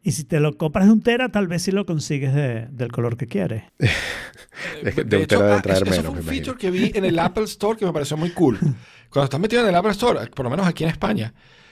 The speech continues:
Speaker 3: te puede decir, así tú dices, así como, "¿Quieres la, quiero la recogida en la tienda tal?". Y entonces te dice, "Bueno, no está disponible este". Pero tienes una opción ahora en pequeñito que dice, "Bueno, a-, esto es lo que sí está disponible", ¿no?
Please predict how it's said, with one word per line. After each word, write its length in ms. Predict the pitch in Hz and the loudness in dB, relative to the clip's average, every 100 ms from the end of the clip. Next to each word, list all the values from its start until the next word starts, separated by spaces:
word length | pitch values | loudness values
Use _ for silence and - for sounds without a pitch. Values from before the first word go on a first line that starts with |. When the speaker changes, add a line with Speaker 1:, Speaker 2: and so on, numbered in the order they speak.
| _ _ | _ _
Speaker 3:
te 120 | 160 | -2
puede 240 | 147 165 220 | 2 4 6
decir, 260 | 190 180 | 4 0
así 160 | 175 175 | 0 -2
tú 100 | 170 | 0
dices, 280 | 165 175 214 | 0 2 -2
así 120 | 156 | -2
como, 260 | 196 175 139 | -2 -4 -2
"¿Quieres 220 | 160 190 | -2 2
la, 120 | 214 | 0
quiero 200 | - 180 | 2 2
la 100 | 220 | 2
recogida 500 | 190 160 139 156 180 | 0 -2 0 2 0
en 80 | 170 | 0
la 60 | 151 | -2
tienda 220 | 135 143 | -2 0
tal?". 240 | 117 80 - _ - - - - | -2 -4 -12 _ -20 -20 -12 0
Y 40 | |
entonces 240 | 139 139 - - 131 | 2 2 -2 -14 2
te 80 | 147 | 2
dice, 160 | 147 | 4
"Bueno, 160 | 170 156 | 4 4
no 80 | 143 | 2
está 160 | 175 | 2
disponible 540 | 175 160 151 139 143 143 | 0 2 0 2 2 0
este". 320 | - - 113 _ _ _ - | -2 -10 -20 _ _ _ -2
Pero 140 | 165 | 0
tienes 200 | 156 208 | 0 0
una 140 | 214 240 | 2 0
opción 280 | 226 240 | 0 2
ahora 180 | 233 220 | 2 2
en 40 | 185 | 0
pequeñito 420 | 170 180 208 190 | -2 -2 0 0
que 80 | 165 | 0
dice, 320 | 175 151 104 _ _ _ _ | 0 -2 -8 _ _ _ _
"Bueno, 200 | 175 247 - | 2 2 -2
a-, 120 | 113 | -6
esto 240 | 139 156 | -2 4
es 40 | 226 | 4
lo 60 | |
que 80 | 160 | 4
sí 120 | 165 | -2
está 140 | 156 170 | 0 0
disponible", 540 | 151 - 104 - - - | 0 0 -2 -6 -14 -8
¿no? 380 | 104 247 254 | -2 -2 -4